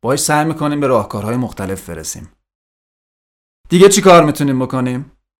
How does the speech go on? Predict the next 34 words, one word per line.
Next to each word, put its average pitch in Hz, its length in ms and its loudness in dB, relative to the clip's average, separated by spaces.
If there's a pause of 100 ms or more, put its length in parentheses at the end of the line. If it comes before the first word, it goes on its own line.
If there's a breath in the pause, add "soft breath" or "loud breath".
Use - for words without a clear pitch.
(240)
حالت 131 280 0
دوم. 123 580 0 (1080)
در 107 180 -4
حقیقت 120 260 -2
مرحله 131 340 0
دوم 127 380 -2
ما 147 140 0
چهار 147 340 2
تا 156 120 2
استراتژی 135 560 -2
مختلف 151 440 -2
داره، 151 180 -4
ما 147 100 -4
باهاش 135 220 0
به 147 100 -2
راهکارهای 123 520 0
مختلف 117 440 -4
می‌رسیم. 98 300 -8 (340 loud breath)
حالت 135 280 2
دومش 156 480 2
رو 135 60 -2
می‌خوام 107 240 -4
بگم. 95 280 -6 (340 soft breath)
ما 151 60 -2
می‌تونیم 185 320 2
نقاط 160 260 6
قوت 160 500 4
رو 190 60 4
بذاریم 190 320 4
بغل 170 280 6
تهدیدها، 147 680 2
حالا 90 360 -6 (140)
دونه 135 260 -2
دونه. 107 400 -4